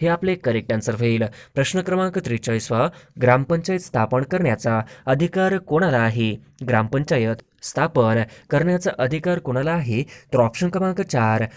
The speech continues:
राज्य सरकारला ग्रामपंचायत स्थापन करण्याचा अधिकार आहे. हे आपले करेक्ट आन्सर होईल. प्रश्न क्रमांक चौवेचाळीसवा, भारत स्वतंत्र कधी झाला? भारत स्वतंत्र कधी झाला? तर ऑप्शन क्रमांक तीन, पंधरा ऑगस्ट एकोणीसशे सत्तेचाळीस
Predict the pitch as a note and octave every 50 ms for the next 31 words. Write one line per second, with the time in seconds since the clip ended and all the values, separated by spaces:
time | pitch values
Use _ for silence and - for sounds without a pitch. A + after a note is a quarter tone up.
0 | - - - A#2+ A#2+ A#2+ A#2+ D#3+ D3+ - F3 E3+ - F#3 F#3 F3+ F#3 F#3 E3 C3+
1 | A#2+ A2 A2+ A#2 D3 C#3+ - F3+ F3 F3+ - D#3 D#3+ D#3 F3 F3 E3+ - D3 B2+
2 | C3 C3 B2+ B2+ - E3+ D3+ C3+ C3 A2 B2+ A#2+ B2+ D#3+ E3 F3 F3+ F3 B2+ A#2+
3 | A#2 A2+ A2+ - - - - - - F3 F3 F3 F3+ F#3+ F#3+ F#3 F#3 - - A2+
4 | G#2 - A#2+ A#2 A2+ - B2+ A#2+ A#2+ B2 A#2+ A#2 A2+ A2+ - - - - - -
5 | C3+ C3+ - F3+ F#3 F3+ F3+ F3+ F#3 F#3 F#3+ F3+ G3 F#3 - C3 A#2 A2 A2 G#2+
6 | - A2+ A2+ A2+ - - A#2 G#2+ A2+ D3 G3 - - - - - - - - D3
7 | C3+ C#3 C3 B2+ D3 D3 - E3+ E3 E3 F3+ F3+ F3 F#3 F#3 F3+ - A#2+ A2 A2
8 | A#2 B2+ A#2 A2+ A2+ A2 A2 G#2+ - - - - - A2+ A2 A2+ A#2 A#2 A#2 -
9 | - C#3+ C#3+ E3+ E3+ E3+ F3+ F3 - - A2 A2 B2 A#2+ B2 E3+ F3 D3+ A2+ G#2+
10 | A2 G#2+ - - _ - C3 A#2+ A#2 - - - F3+ F3 F#3 F3+ F#3 F#3 F3+ F#3
11 | F3+ - - A#2+ A#2 A2+ A2+ A2 - - - - - C#3+ D3 D#3 - E3+ - C#3
12 | D3+ D#3 F3+ F3 - - - - - C3+ B2+ - D3+ D#3 E3+ E3+ E3+ F3+ E3 -
13 | C3 - - E3 D3 C3+ A2+ A2 A2+ A2+ A2